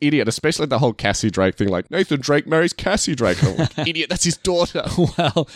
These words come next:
Speaker 2: you didn't know. We, we
Speaker 1: Yeah.
Speaker 2: sort of said that we weren't really, we played the games a little bit, but we weren't fans,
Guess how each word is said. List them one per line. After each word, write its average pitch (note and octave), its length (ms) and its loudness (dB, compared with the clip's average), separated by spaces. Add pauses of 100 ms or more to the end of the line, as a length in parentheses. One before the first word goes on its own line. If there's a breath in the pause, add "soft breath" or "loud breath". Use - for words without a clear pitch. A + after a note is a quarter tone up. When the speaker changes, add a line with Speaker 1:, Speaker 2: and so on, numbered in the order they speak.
(180 loud breath)
Speaker 2:
you C4+ 120 2
didn't G#3 280 0
know. C3+ 340 4
We, D3+ 360 0
we C#3+ 300 2
Speaker 1:
Yeah. G#2+ 120 0
Speaker 2:
sort F3+ 140 2
of D3 80 2
said B2+ 320 2
that A#2+ 140 0
we B2 120 4
weren't A2+ 260 2
really, G#2+ 320 0 (280 loud breath)
we C#3 140 2
played D#3 360 0
the C#3+ 60 -6
games B2 340 2
a G#2+ 60 0
little A2 320 2
bit, G#2+ 200 0
but A2 100 2
we G#2+ 100 4
weren't G#2+ 240 2
fans, G2 640 0